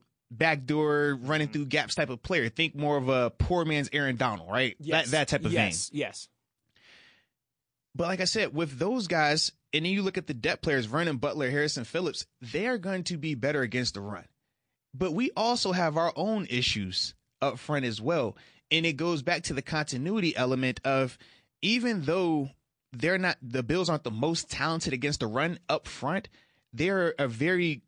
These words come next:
Speaker 1: they're, they're cohesive.
Speaker 2: Yes.
Speaker 1: They've played
Speaker 2: Yes.
Speaker 1: together for a while. So you're talking about run fits. Run fits are critical in stopping the run.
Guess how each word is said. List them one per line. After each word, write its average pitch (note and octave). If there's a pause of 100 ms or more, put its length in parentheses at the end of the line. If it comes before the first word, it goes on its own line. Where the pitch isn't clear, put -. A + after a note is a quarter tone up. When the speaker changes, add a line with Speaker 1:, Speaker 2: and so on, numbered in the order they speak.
(120)
Speaker 1:
they're, E3
they're E3+
cohesive. D#3+ (160)
Speaker 2:
Yes. E3
Speaker 1:
They've F3
played F3
Speaker 2:
Yes. E3
Speaker 1:
together D3+
for C#3
a A#2+
while. B2 (220)
So B2+
you're D#3+
talking D#3+
about C#3 (140)
run E3+
fits. -
Run G3
fits -
are F3
critical F#3 (400)
in D#3+
stopping D#3
the D3
run. E3+